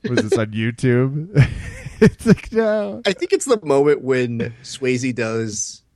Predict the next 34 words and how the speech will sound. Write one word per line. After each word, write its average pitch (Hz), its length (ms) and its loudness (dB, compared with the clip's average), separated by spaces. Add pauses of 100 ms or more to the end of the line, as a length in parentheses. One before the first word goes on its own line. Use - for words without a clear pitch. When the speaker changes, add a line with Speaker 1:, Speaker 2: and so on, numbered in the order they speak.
(420)
Speaker 2:
again, 107 560 -2 (1160)
a 120 60 -6
Dancers-esque 120 1500 0 (560)
roundhouse 110 600 -4
kick, 101 260 -6 (260)
Speaker 1:
<laughs> - 240 -8
Speaker 2:
like, 226 180 -2
Speaker 1:
He 185 60 -10
Speaker 2:
leaping 143 460 0
Speaker 1:
does - 80 0
Speaker 2:
in - 40 0
the 131 80 2
Speaker 1:
have 127 80 0
a - 40 0
Speaker 2:
air. 117 140 0
Speaker 1:
few 107 140 -6
moments 180 420 -4
where 151 100 -6
he's 143 180 -10
really, 160 220 -6
like, 135 240 -6
doing 139 320 -4
a 104 60 -4
plie, 107 760 -4
and 98 80 -8
he 104 100 -4
just 107 100 -6
Speaker 2:
Yeah. 107 80 -4
Speaker 1:
cracks - 480 -6
someone 107 260 -4
in 104 80 -10
the 101 120 -2
<laughs> - 40 -8
groin. 107 600 0